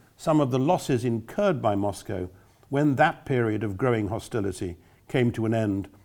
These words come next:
with the liberation of half Europe. One of the great triumphs of the European Union has been the stabilization of our continent with the spread of democracy and markets.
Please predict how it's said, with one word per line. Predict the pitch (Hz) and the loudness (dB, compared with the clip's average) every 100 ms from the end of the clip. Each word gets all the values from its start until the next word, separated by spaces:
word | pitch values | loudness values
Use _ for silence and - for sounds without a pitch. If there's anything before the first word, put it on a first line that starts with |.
| _ _ | _ _
with | 113 104 | -6 -2
the | |
liberation | 117 131 120 110 101 - 95 90 | 0 2 2 0 -2 -6 -8 -10
of | - | -14
half | 101 107 90 117 | -4 -4 -2 -4
Europe. | 131 92 82 - _ _ _ _ _ _ _ _ _ _ _ _ _ | -4 -4 -8 -16 _ _ _ _ _ _ _ _ _ _ _ _ _
One | - 147 | 0 2
of | 135 | 2
the | |
great | 127 143 127 | 0 0 -2
triumphs | - - 214 156 107 - | -8 2 4 4 2 -2
of | 110 | -4
the | 110 | 0
European | 104 101 95 104 98 | 0 0 0 -2 0
Union | 98 90 87 92 - - _ - | -2 -4 -6 -12 -16 -20 _ -8
has | 110 | -4
been | 135 120 | 0 2
the | 117 | 0
stabilization | - 156 143 120 113 101 127 120 113 | 0 0 2 4 4 2 0 -2 -4
of | 101 | -2
our | 104 | -4
continent | 101 - 160 - 95 87 - - _ _ | -4 -4 -4 -4 -6 -6 -12 -20 _ _
with | 113 | -6
the | 143 | -6
spread | - - 139 120 | -8 -4 -2 0
of | 107 | -2
democracy | 127 113 107 - - 98 | -2 -2 -4 -12 -10 -8
and | 98 98 87 | -8 -6 -4
markets. | 113 135 107 - - - | -4 -4 -4 -10 -16 -20